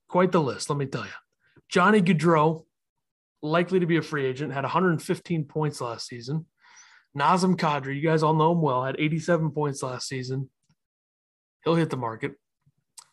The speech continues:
Claude Giroux, who it seems like he'll likely be back in Florida, hitting the market.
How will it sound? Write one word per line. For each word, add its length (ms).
Claude 320
Giroux, 360
who 140
it 100
seems 320
like 120
he'll 160
likely 300
be 100
back 240
in 100
Florida, 460
hitting 220
the 80
market. 380